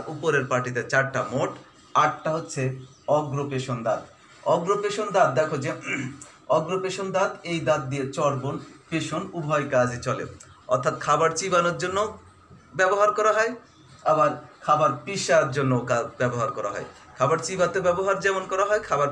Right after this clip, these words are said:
পিষতেও তোমার কি, যে এই অগ্রপেশন দাঁত, দাঁত গুরুত্বপূর্ণ ভূমিকা পালন করে থাকে। তাহলে দেখো যে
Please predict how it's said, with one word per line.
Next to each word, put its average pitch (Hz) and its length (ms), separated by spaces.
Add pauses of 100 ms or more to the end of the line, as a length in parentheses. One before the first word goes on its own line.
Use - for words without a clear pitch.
পিষতেও 156 500 (340)
তোমার 139 220
কি, - 220 (400)
যে 143 460
এই 147 320 (420)
অগ্রপেশন 160 760
দাঁত, 160 280
দাঁত 151 360
গুরুত্বপূর্ণ 127 600
ভূমিকা 123 500 (300)
পালন 127 340
করে 143 160
থাকে। 127 320 (1300)
তাহলে 175 260
দেখো 185 220
যে 156 180